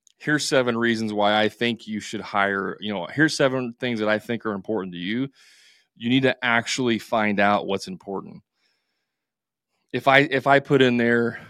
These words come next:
you know, the top seven features that people want in a bathroom, and I say, "Oh, people want a soaking tub." And the reality of it is ninety percent of the marketplace doesn't want a soaking tub. They wanna take out a soaking tub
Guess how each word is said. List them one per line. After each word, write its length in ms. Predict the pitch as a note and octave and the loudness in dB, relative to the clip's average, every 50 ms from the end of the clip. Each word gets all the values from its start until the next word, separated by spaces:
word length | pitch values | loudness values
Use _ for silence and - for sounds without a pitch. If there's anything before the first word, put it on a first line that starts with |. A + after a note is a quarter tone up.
| - - | -16 -10
you 100 | - C3 | -8 -4
know, 160 | A#2 A2 G#2+ | -2 -2 -2
the 80 | A2 G#2+ | -2 -2
top 300 | - C3 B2+ A#2+ - - | -2 0 0 0 0 0
seven 500 | - C3 A#2+ A#2 A2+ A2+ A2 G#2+ G#2 - | 4 4 4 6 4 2 -2 -2 -4 -8
features 540 | - - B2+ A#2+ A2+ - B2+ A#2+ A2+ G2 | -8 -4 -4 -4 -2 -2 -2 -2 -2 -2
that 160 | G#2 G#2 G2+ - | -4 -4 -4 -4
people 340 | A2+ A2+ G#2+ A2 G#2+ A2 | -4 -4 -4 -4 -4 -2
want 220 | A2 A2 A2 G#2+ - | -2 -2 -4 -4 -4
in 80 | G#2 | -6
a 40 | G2+ | -4
bathroom, 640 | F#2 G2+ G2 G#2 G#2+ - - C#3 C3 C3+ C3+ C3+ - - | -2 0 0 0 -2 -2 -4 -4 -2 -2 -2 -4 -6 -6
and 100 | G#2+ A2 | -2 -2
I 80 | A2 | -2
say, 400 | G#2+ - - B2+ A2+ A2 G#2+ G#2 | -2 0 0 0 0 0 0 -2
"Oh, 240 | - - D#3 D#3 C3+ | -2 -2 -2 -2 -2
people 320 | A2+ - C3+ C#3 C#3+ C3+ C3 | -4 -4 -6 -6 -4 -2 0
want 140 | C3+ C#3 | 0 0
a 40 | C3+ | 0
soaking 460 | B2+ - - D#3 D#3 - C#3+ A#2+ A2 | 0 2 4 4 4 4 0 -2 -2
tub." 380 | - - G2+ G2 F#2+ F2 F2+ - _ _ _ _ _ _ _ _ _ - | -2 -2 -2 0 0 -2 -6 -10 _ _ _ _ _ _ _ _ _ -8
And 140 | A#2 A2 A2 | -6 -4 -2
the 60 | A2 | 0
reality 480 | A2 A2+ A#2 A#2+ B2 B2 A#2+ A#2+ A#2+ A#2 | 2 4 4 6 6 4 4 4 2 0
of 100 | A2 A2 | 0 0
it 60 | A2+ | -2
is 140 | A2+ A2 G#2 | -2 -2 -2
ninety 320 | G#2+ A2 A2 A2+ A2+ A2 | -4 -4 -2 -2 -2 -4
percent 260 | G2+ A2 - - A#2 | -6 -6 -6 -4 -4
of 60 | A2+ | -2
the 60 | G#2+ G#2 | -2 -2
marketplace 600 | G#2 G#2 G#2+ - A#2+ G#2 - A#2 A2+ A2+ G#2+ - | -2 -2 -2 -4 -6 -6 -2 -2 -2 -2 -2 -4
doesn't 380 | - A2 G#2+ G#2 G#2 A2 E2 F#2+ | -2 0 0 0 0 -2 -6 -6
want 200 | G#2+ A2 G#2+ G#2 | -4 -4 -4 -4
a 40 | |
soaking 440 | - - - G2+ G2+ - C#3 C3+ C3+ | -4 -2 -2 -2 -2 -2 -4 -6 -4
tub. 300 | B2+ - C#3+ C#3+ D3 C3+ | -2 0 0 2 0 0
They 100 | A#2+ G#2+ | -2 -2
wanna 220 | G#2 A2 G#2+ G#2 G2 | -2 -2 -4 -6 -6
take 260 | - - A2 G#2+ - | -8 -8 -8 -6 -6
out 160 | G2+ G#2+ A#2+ | -6 -6 -6
a 60 | B2+ | -8
soaking 400 | B2 - C#3+ C3+ B2+ - D#3 C#3 | -6 -4 -2 -2 -2 -4 -6 -6
tub 320 | C3+ D3 C#3+ C#3+ C#3+ C#3+ | -2 -2 0 0 -2 -2